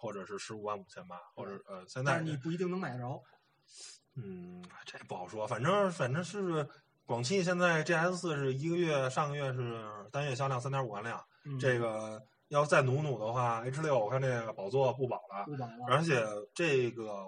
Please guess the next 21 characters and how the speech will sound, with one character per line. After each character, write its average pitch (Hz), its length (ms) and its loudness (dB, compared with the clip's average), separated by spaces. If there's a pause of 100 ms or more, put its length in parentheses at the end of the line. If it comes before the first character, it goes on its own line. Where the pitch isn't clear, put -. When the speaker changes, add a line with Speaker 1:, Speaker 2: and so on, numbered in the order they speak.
Speaker 1:
我 - 220 -12
跟 139 280 -4
工 147 140 -6
作 135 100 0
人 113 120 -2
员， 127 380 0
他 127 120 -6
们 120 80 -4
工 123 120 -6
作 120 100 -4
人 117 180 -6
员， 123 220 -8
呃， 92 300 -14
聊 98 180 -6
完 123 100 0
了 123 80 -2
以 98 60 -10
后， 104 160 -8
他 - 160 -10
们 135 100 -2
很， 120 180 -6